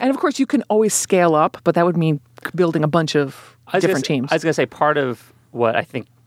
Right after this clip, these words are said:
Speaker 2: you're right here is that there's a hi-, there, no matter what, there's a higher barrier to entry than just scratching off a lottery ticket.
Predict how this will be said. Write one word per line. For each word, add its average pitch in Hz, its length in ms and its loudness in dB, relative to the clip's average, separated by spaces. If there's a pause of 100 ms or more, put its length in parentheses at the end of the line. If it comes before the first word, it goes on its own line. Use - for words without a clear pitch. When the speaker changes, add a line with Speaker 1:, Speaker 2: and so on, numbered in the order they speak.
Speaker 2:
you're 123 160 0
right 131 280 0
here 110 260 0
is 104 200 -8
that 110 320 -2
there's 113 260 -2
a 117 80 -2
hi-, - 160 -4
there, 151 180 0
no 160 140 0
matter 170 160 2
what, 127 120 2
there's 110 140 -2
a 110 40 -14
higher 120 200 0
barrier 107 320 -2
to - 80 -6
entry - 360 -6
than 113 120 -8
just 110 160 -8
scratching 104 400 -2
off - 160 -4
a - 60 -8
lottery - 340 -6
ticket. - 320 -8